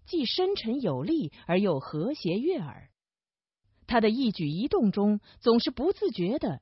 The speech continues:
流露出大家风度。如果是一场宴会，阿多斯会安排得比任何上流社会的人来得周到。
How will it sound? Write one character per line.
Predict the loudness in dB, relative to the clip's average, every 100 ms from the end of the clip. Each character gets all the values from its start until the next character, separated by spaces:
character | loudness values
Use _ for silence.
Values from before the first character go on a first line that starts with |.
| _
流 | 0 2
露 | 2 0
出 | -2 -6
大 | -2 -4 -4
家 | -4 -6
风 | -4 0 0
度。 | -2 -10 _ _ _ _ _ _ _ _ _
如 | 0 2 4
果 | 2
是 | 2
一 | -2 -2
场 | -2 -2
宴 | 0 -2
会， | -2 -2 -4 -8 _ _ _
阿 | -2
多 | 2 2
斯 | 0 -2 -2
会 | -2
安 | 0 2 2
排 | 2 -2
得 | -2
比 | -2
任 | 0 0 0
何 | -2
上 | 0 0 2
流 | 0
社 | 0 -2
会 | 0 -2
的 |
人 | 0 0 -2
来 | -2 -2
得 | -2
周 | -2 -4 -4
到。 | -8 -12